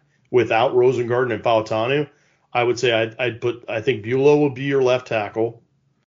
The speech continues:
Then I think inside, then you'd have Memolar at your left guard, which is where he always was before he got hurt. Then you'd have Brailsford, then you'd have Gieran Hatchett,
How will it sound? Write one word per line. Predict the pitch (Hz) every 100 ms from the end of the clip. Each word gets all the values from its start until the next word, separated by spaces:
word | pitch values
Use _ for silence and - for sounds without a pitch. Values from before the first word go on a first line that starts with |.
| _ _ _ 120
Then | 123
I | 120
think | 113 127 110
inside, | 135 131 135 127 123
then | 117
you'd | 117 113
have | 107
Memolar | 107 113 127 131 135 139 - -
at | 113
your | 127
left | 117 123 -
guard, | 98 98 107
which | 104
is | 110
where | 98 104
he | 110
always | 107 110
was | 101 98 101
before | 101 107
he | 101
got | 107 98
hurt. | 95 110 - _ _ -
Then | 110
you'd | 113
have | 110 98
Brailsford, | 107 110 117 - 139 143 143 _ _ -
then | 113
you'd | 113 113
have | 107 104
Gieran | 113 127
Hatchett, | 113 110 113 120 123